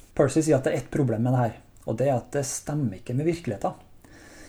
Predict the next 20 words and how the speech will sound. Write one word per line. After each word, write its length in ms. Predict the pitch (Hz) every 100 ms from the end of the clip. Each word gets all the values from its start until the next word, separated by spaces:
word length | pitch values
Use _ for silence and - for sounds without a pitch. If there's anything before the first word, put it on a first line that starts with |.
| - - - - - -
Det 200 | 127 147 190
du 40 |
gjør 260 | 165 165 202
med 100 | 208
kroppen 280 | 165 - 123
din 120 | 131
seksuelt 560 | 170 156 123 123 - -
kan 200 | - 101
ikke 200 | 101 143
løsrives 760 | 156 196 160 - 107 113 139 -
fra 160 | - 131
hva 200 | 120 127 147
du 80 | 143
føler 400 | - 151 - 123
inni 160 | 107 87
det. 80 | - - - - - - - - -
Og 80 | -
dessverre 720 | - - - 127 113 180 269
er 120 | 120
det 100 | 104